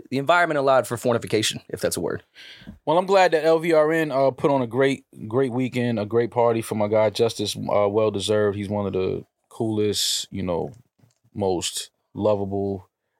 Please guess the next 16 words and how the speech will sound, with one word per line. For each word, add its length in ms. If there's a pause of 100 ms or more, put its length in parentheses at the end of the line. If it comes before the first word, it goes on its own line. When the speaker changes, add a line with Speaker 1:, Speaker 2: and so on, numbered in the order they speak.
(200)
Speaker 2:
respectable 600
guys 400
that 140
I've 140
come 180
across 300
in 60
the 60
industry, 180
especially 460
for 100
such 240
a 40
young 200
age. 300
Speaker 1:
Mm. 260